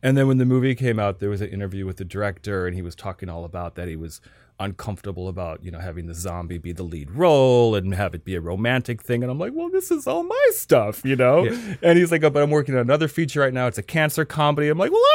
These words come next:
Speaker 1: I'm working on a cancer
Speaker 2: <laughs>
Speaker 1: comedy. Damn it, this guy's got my career." And I'm, you know, sitting there, you know, peddling burgers. So, um,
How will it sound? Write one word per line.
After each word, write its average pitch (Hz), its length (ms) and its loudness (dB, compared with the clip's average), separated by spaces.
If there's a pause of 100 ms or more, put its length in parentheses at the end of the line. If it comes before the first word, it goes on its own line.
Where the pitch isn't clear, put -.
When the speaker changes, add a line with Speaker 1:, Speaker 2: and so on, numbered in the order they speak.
Speaker 1:
I'm 427 80 2
working 180 280 6
on 156 160 8
a 262 100 6
cancer 190 420 6
Speaker 2:
<laughs> - 0 -
Speaker 1:
comedy. 156 460 6 (520)
Damn 320 260 8
it, 285 60 2
this 320 160 2
guy's 269 220 4
got 233 160 4
my 240 160 4
career." 294 580 4
And 185 120 6
I'm, 226 160 2
you 214 80 0
know, 202 120 6
sitting 202 300 -2
there, 202 140 4
you 185 140 -2
know, 180 120 4
peddling 185 400 2
burgers. 175 540 2 (400)
So, 151 400 6
um, 127 380 4